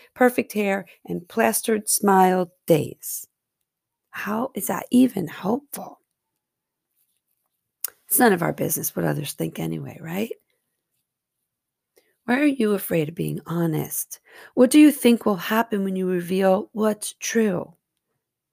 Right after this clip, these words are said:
What will happen when you admit that you're facing challenges that you don't know how to resolve yet? Sometimes just admitting something as simple as that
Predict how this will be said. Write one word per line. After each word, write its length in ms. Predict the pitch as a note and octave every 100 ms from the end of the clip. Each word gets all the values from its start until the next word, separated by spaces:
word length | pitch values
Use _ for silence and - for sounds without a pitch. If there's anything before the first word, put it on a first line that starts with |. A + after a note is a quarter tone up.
| _
What 140 | - A#3+
will 100 | C4+
happen 480 | A#3+ C#4+ C#4+ G#3+ F#3+
when 160 | F#3+
you 100 | G3
admit 460 | G3+ A3+ B3 B3 - - - -
that 100 | A3+
you're 140 | B3
facing 400 | A#3+ C4 B3+ B3+
challenges 480 | A#3 A#3+ A#3+ A#3+ A#3+
that 100 | -
you 220 | A3 A#3
don't 220 | A#3+ A#3+ A3+
know 280 | A#3+ A#3+
how 160 | G#3+ A3+
to 60 | A#3
resolve 500 | A#3 C4 C#4 D#4 G3+
yet? 260 | D3 - _ _ _ _ _ _ _ _ _ _ _ _ _ _ _
Sometimes 720 | - C4+ A#3+ G#3 G3 F3+ F3 - - -
just 200 | - -
admitting 440 | - G3+ G3+ F#3+ F#3
something 400 | G3 E3+ F3 E3+
as 100 | -
simple 340 | F#3 F3+ -
as 140 | E3+ -
that 320 | D#3 D3